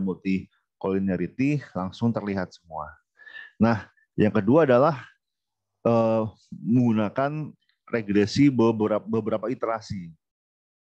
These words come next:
Pada iterasi pertama, semua variabel dimasukkan sekaligus. Jadi ini iterasi pertama seperti enter. Jadi enter, tetapi setelah, setelah dimasukkan, s-, kemudian variabel yang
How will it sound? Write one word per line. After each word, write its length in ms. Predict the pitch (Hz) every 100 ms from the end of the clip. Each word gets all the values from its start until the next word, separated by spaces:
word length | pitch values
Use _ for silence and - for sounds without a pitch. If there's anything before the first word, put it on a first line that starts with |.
| _ _ - - - - -
Pada 160 | 107
iterasi 400 | 110 117 117 120
pertama, 560 | 123 - 110 113 160 165
semua 480 | 117 127 120 120 120
variabel 560 | - 110 110 110 139
dimasukkan 480 | 127 110 113 127 127
sekaligus. 800 | 104 101 101 90 - - - _ _ _ _ _ - _ -
Jadi 200 | 90 95
ini 160 | 110 123 - _ - - _
iterasi 400 | 107 95 107 104
pertama 480 | 113 110 101 107 139
seperti 400 | 139 120 104 107
enter. 560 | 110 104 110 123 151 139
Jadi 320 | 110 127 - -
enter, 320 | 107 104 156 147
tetapi 320 | 123 113 147
setelah, 400 | 139 127 117 - _ _ _ _ -
setelah 400 | 123 - 123 117
dimasukkan, 800 | 110 113 110 87 139 165 202 202 - _ _ _ _
s-, 240 | - - -
kemudian 560 | 123 120 117 143 175 151 -
variabel 460 | 127 123 127 123
yang 140 | 123